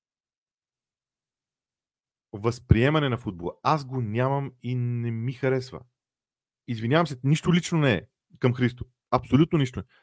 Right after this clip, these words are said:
Но не го разбирам защо в, във вчерашния мач отивате нататък. Други са причините вчера за проблемите на Ливърпул. Краси Динков, какви смяташ, че можеха да са изводите за Арсенал, ако Партей бе,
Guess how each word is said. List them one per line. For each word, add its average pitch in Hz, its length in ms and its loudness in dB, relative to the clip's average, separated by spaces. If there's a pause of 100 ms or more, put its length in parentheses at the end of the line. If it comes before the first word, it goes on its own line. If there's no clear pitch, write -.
(120)
Но 135 140 -2
не 147 100 0
го 139 200 4
разбирам 180 380 2
защо 170 280 -2
в, - 80 -12 (120)
във 135 160 -2
вчерашния 160 580 2
мач 101 220 -6
отивате 85 320 -8
нататък. - 380 -18 (580)
Други 165 360 6
са 196 160 2
причините 170 480 2
вчера 156 300 0
за 135 120 -4
проблемите 107 420 -4
на 80 80 -10
Ливърпул. 80 360 -16 (3000)
Краси 135 260 4
Динков, 165 280 0
какви - 240 -8
смяташ, 165 280 -2
че 147 100 -4
можеха 151 280 0
да 135 60 -8
са 139 140 -4
изводите 147 320 0
за 123 140 6
Арсенал, 110 360 2
ако 135 200 0
Партей 139 300 4
бе, 131 320 4